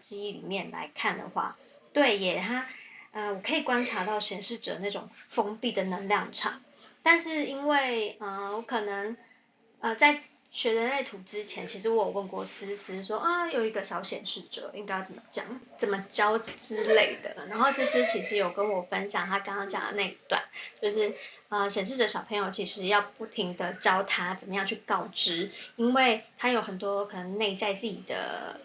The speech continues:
呃，一些过程啊，或者是能量流啊，他不太会去跟外界沟通。所以其实很小的时候我就有一直跟他，加上我是可能教养的关系，我是易遥妈妈，我其实非常的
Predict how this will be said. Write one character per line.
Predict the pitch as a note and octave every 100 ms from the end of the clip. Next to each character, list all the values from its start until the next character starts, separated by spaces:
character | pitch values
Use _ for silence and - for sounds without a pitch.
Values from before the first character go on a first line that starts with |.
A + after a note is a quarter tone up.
| -
呃， | A#3+ G#3
一 | A3
些 | G3 F#3+
过 | F#3+ B3 G3 -
程 | - E3+
啊， | - - G3+
或 | A#3
者 |
是 | G3 A3 G3
能 | F#3+ G3
量 | A3 F#3+
流 | C#3 G2
啊， | A2 A2 A2+ A2+ - - _ _ _ _
他 | - C#4+ - -
不 | G3+
太 | - A3+ G#3
会 | A3
去 | G3+ G3
跟 | F#3 F#3
外 | F#3+ F3
界 | F3+ F3 D#3 -
沟 | - F#3
通。 | - D#3+ G3 A3+ _ _ -
所 | B3+
以 | C#4
其 | A3
实 | F#3
很 | F#3+ F3+
小 | F#3+ G3+ E3
的 | E3
时 | E3
候 | E3+ G3
我 | E3+
就 | - A3
有 | F3+
一 |
直 | G3 -
跟 | F3+ F3+
他， | E3+ E3 A3+
加 | C4+
上 | C#4+ C#4+
我 | F#3+
是 | E3+ G3+ F#3+ F#3+ - - -
可 | -
能 | F#3 F#3 F#3+ - - -
教 | A#3 F#3+
养 | D#3+
的 | E3+
关 | E3+ D3+
系， | F3+ F3
我 | F3+
是 | A3
易 | A#3+
遥 | G3+ F3
妈 | D#3+
妈， | D#3+ D3+ E3+
我 | E3
其 | - G3+
实 | F#3+ F#3
非 | - G3+ G#3
常 | - E3+ E3+
的 | F3+ D#3+ F#3 -